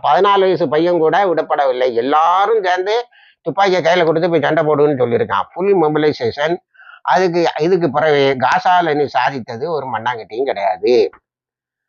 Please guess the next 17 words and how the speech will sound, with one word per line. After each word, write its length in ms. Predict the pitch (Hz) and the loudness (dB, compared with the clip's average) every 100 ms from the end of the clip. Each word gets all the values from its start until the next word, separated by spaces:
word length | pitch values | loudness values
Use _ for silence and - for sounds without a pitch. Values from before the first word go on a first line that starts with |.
| _ _ | _ _
அங்க 380 | - 147 202 208 | -2 2 2 4
வந்து 580 | 196 190 190 214 220 180 | 2 2 2 0 2 2
நீ, 260 | 170 175 165 | 2 2 2
அஹ், 580 | - - 147 135 131 117 | -2 -4 0 0 0 -2
ஹமாஸ் 400 | 139 180 208 185 147 | -2 0 0 -2 -2
ஃபுல்லா 260 | 185 196 170 | -2 0 0
சரண்டர் 360 | 151 165 190 190 | 0 0 0 0
ஆகும், 520 | 165 147 160 127 - _ _ _ - | 0 2 2 0 -4 _ _ _ -4
கம்ப்ளீட் 420 | 151 202 214 175 | -2 0 0 2
விக்டரின்னா, 720 | 160 139 175 170 143 131 127 131 | -2 0 0 0 0 0 -2 -2
ஆனா 220 | 123 143 | -2 0
இப்ப 220 | 135 127 | 0 0
அங்க 200 | 131 131 | -2 0
நடந்திருக்கிறது 540 | 120 127 175 151 123 131 | -2 -2 0 0 0 2
உன்னுடைய 440 | 143 127 123 139 - | 2 2 0 0 -2
கம்ப்ளீட் 540 | 117 131 135 - 131 | -2 0 0 0 -2
டிஃபீட்டு. 640 | 117 - 127 95 110 113 | -2 -2 -2 -2 0 0